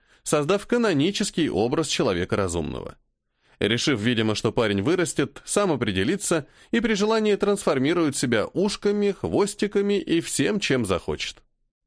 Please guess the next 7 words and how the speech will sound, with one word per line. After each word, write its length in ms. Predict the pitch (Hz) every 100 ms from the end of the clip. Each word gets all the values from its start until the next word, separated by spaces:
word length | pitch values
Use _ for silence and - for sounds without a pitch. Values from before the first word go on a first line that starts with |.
| _ _
Сами 300 | - 170 254
же 120 | 214
родители 420 | 196 160 147 127 101
Чака 520 | - 135 - 220 127
были 240 | 107 214
убеждёнными 800 | 254 214 170 117 110 190 214 208
антропоморфами, 1080 | 202 120 165 190 190 170 131 117 113 101 98